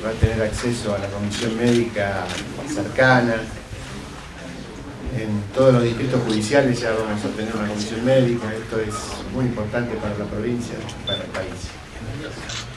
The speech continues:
La comisión médica es el core del sistema de riesgo de trabajo. ¿El sistema de riesgo de trabajo qué hace?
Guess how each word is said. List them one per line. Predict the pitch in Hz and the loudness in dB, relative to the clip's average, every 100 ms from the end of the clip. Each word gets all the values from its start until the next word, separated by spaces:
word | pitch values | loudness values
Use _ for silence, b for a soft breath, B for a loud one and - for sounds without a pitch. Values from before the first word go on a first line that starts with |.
| - - - - - - - - | 2 2 -6 -10 -12 -10 -10 0
La | 135 | 2
comisión | 160 170 - | 6 8 8
médica | 208 202 190 170 165 160 | 8 8 10 10 10 8
es | 151 - | 6 2
el | 147 139 | 0 0
core | 185 196 - | 8 10 10
del | 127 | 8
sistema | 127 117 123 120 | 4 2 4 6
de | 113 | 4
riesgo | 120 113 110 | 2 0 0
de | |
trabajo. | 104 101 95 - 110 - - - - | 2 0 -2 -6 -10 -12 -14 -8 -6
¿El | 113 | -6
sistema | - 170 165 | -2 2 4
de | 151 | 4
riesgo | 156 147 | 4 2
de | 135 | 4
trabajo | 131 - - - | 6 4 2 2
qué | 131 | 2
hace? | 110 101 | 4 2